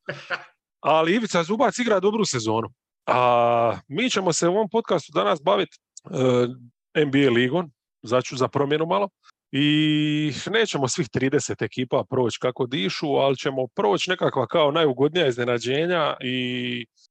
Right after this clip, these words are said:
Speaker 2: iz pozitivnog i iz negativnog kuta, i to po pet, šest ekipa iz svake konferencije. Jel tako?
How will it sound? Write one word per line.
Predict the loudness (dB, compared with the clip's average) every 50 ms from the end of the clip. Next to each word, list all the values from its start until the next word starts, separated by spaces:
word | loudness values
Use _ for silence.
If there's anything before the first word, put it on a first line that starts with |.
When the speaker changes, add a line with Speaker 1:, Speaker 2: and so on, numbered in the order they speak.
| _ _ -6
Speaker 2:
iz | -4 -4 -2 -4 -4 -2 2
pozitivnog | 2 2 2 0 0 2 2 2 4 4 4 4 4 2 0
i | -2 0 0
iz | 0 0 0
negativnog | 0 2 4 2 2 2 0 -2 -2 -2 0 0 0 0 0 -4 _ _
kuta, | -8 -6 -6 -4 -4 -6 _ 0 2 4 4 4 4 2
i | 0 -2
to | -2 0 2 2 2 0 0
po | -2 -2 -2 _ _ _ _ _ _ _ -2
pet, | 0 0 0
šest | 2 0 0 0 0 -2
ekipa | -2 0 0 0 2 2 2 2
iz | 2 0
svake | 0 -2 -2 -4
konferencije. | -4 -2 -2 0 0 0 0 0 0 -2 -4 -4 -6 -6 -6 -8 _ _ _ _ _ _ _ -2
Jel | -2 0
tako? | 2 2 2 2 2 0 -4